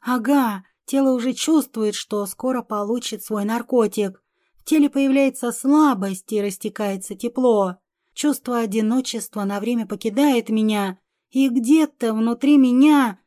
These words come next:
зарождается новая надежда, что я еще смогу побороться за свое счастье. Это обманчивая надежда, и ей нельзя верить. Но так хочется.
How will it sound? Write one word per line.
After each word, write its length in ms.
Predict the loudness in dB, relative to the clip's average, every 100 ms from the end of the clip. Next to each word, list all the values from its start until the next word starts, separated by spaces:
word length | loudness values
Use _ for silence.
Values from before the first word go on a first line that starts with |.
| _ -12
зарождается 1120 | -6 -4 -4 -4 -6 -6 -4 -6 -8 -8 -4
новая 440 | -2 -2 -2 -2
надежда, 920 | -2 -2 4 6 4 2 -2 -2 -4 _ _ _
что 260 | -10 -6
я 240 | -2 0 0
еще 240 | -2 -6
смогу 500 | -4 -2 0 2 0
побороться 680 | 0 -4 -2 -2 -4 -6 -8
за 100 | -8
свое 280 | -4 -2 -2
счастье. 840 | -2 -2 -2 -4 -4 -2 -2 -6 _ _ _ _ -8
Это 340 | -6 -2 -2
обманчивая 800 | 2 4 6 4 0 -4 -2 -2
надежда, 720 | -2 -2 0 0 0 -4 -4
и 80 | -2
ей 280 | -2 -2 -2
нельзя 480 | -2 0 2 2 2
верить. 460 | 2 2 0 -4 _ _ _ _
Но 220 | -4 -4 -4
так 320 | -8 -8 -10
хочется. 920 | -4 0 0 0 -4 -4 -2 -2 -4